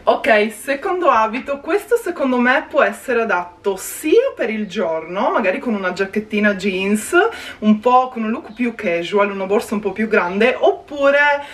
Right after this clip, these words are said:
da serata con una borsettina un pochino più piccolina.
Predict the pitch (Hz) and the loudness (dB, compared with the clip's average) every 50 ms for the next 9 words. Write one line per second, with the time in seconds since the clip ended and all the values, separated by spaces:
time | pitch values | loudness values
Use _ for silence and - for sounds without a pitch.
0 | - - - - - 185 226 233 240 233 - - - 277 233 208 202 208 - 233 | -18 -20 -18 -14 -2 2 2 2 2 0 -4 -2 0 0 2 2 0 -2 -2 -4
1 | 226 - 226 220 220 233 233 214 202 233 226 - - 262 214 - - - 208 190 | -4 -2 -4 -4 -2 -2 -2 0 -2 -2 -4 -4 -8 -10 -10 -10 -8 -6 -6 -2
2 | 196 202 202 214 - 208 208 208 - 226 220 - 208 196 196 202 196 - - 196 | 0 0 0 0 0 -2 -4 -4 -4 -4 -6 -6 -6 -4 -4 -6 -6 -6 -8 -10
3 | - - 196 180 - - 226 214 214 190 180 175 180 185 196 220 285 339 - - | -8 -8 -10 -10 -2 2 2 2 2 2 -2 -4 0 2 2 2 2 0 -2 -6
4 | - - - - | -14 -18 -20 -20